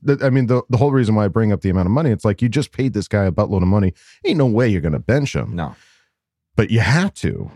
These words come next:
Speaker 1: if you wanna win that game.
Speaker 2: And that's
Speaker 1: You
Speaker 2: how we won it.
Speaker 1: Yeah,
Speaker 2: It came
Speaker 1: you
Speaker 2: out and Russ
Speaker 1: they
Speaker 2: couldn't do anything the second half.
Speaker 1: Right.
Speaker 2: They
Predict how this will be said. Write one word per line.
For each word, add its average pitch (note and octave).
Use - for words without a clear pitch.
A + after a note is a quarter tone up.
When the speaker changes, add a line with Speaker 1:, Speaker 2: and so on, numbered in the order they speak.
Speaker 1:
if B2
you B2
wanna A2+
win F2
that F2
game. B2
Speaker 2:
And G2+
that's G2+
Speaker 1:
You C3+
Speaker 2:
how C#3+
we D3
won D3
it. F#2
Speaker 1:
Yeah, F2+
Speaker 2:
It E2+
came A2
Speaker 1:
you D3+
Speaker 2:
out C3
and A#2
Russ -
Speaker 1:
they -
Speaker 2:
couldn't D3+
do C3+
anything D3
the G#2+
second C3
half. C#3+
Speaker 1:
Right. D3
Speaker 2:
They -